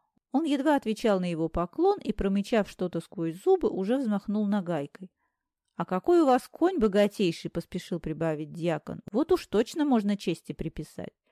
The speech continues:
«Истинно, вы муж ума чудного, просто аки лев». Отец-дьякон славился красноречием, чем сильно досаждал отцу попу,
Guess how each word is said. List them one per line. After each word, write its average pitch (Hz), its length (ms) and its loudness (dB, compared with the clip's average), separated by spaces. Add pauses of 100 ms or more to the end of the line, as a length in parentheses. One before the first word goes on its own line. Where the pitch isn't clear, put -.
(160)
«Истинно, 180 600 -4 (120)
вы 254 220 -2
муж 302 280 -4
ума 233 240 2
чудного, 151 600 -4
просто - 480 0
аки 294 240 0
лев». 202 460 0 (240)
Отец-дьякон 196 720 -2
славился 240 420 -2
красноречием, 220 960 -4
чем 170 180 -6
сильно 185 320 -2
досаждал 190 540 -2
отцу 202 260 -2
попу, 202 480 -4